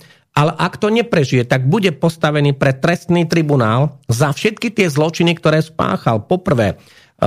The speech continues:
ak v roku dvetisícdevätnásť slúbil svojim voličom: „Do troch mesiacov ukončím občiansku vojnu na Ukrajine“, ktorá trvala od roku dvetisícštrnásť. A, e, on v roku dvetisícdevätnásť, o tri roky na to rozpútal ešte väčšiu vojnu, lebo napadli Donbas,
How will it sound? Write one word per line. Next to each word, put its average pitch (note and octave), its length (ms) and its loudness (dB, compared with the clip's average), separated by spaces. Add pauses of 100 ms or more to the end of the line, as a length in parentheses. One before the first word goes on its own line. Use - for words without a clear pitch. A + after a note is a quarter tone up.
(420)
ak - 400 -2
v C3 80 2
roku G3 240 -2
dvetisícdevätnásť E3 1040 -2
slúbil F#3+ 400 0
svojim E3 240 2
voličom: D#3 640 0
„Do E3+ 320 0
troch E3+ 320 0
mesiacov D#3+ 720 0
ukončím D#3+ 560 0
občiansku D3+ 560 0
vojnu C3 400 2
na G#2+ 160 -2
Ukrajine“, B2 560 2
ktorá G#3 400 -2
trvala D3 400 0
od B2+ 80 0
roku A#2+ 240 -2
dvetisícštrnásť. C3+ 1040 -6 (720)
A, F3 160 0
e, - 560 -6 (240)
on F#3 240 0
v B2 320 -4
roku E3+ 240 0
dvetisícdevätnásť, D3+ 1040 -2
o F3 160 0
tri G#3+ 160 0
roky F#3+ 240 0
na D#3 160 0
to - 240 -4
rozpútal F#3+ 800 0
ešte D#3+ 320 -2
väčšiu D3 480 -2
vojnu, A#2 320 0
lebo D#3+ 320 2
napadli F3+ 560 0
Donbas, C#3 560 0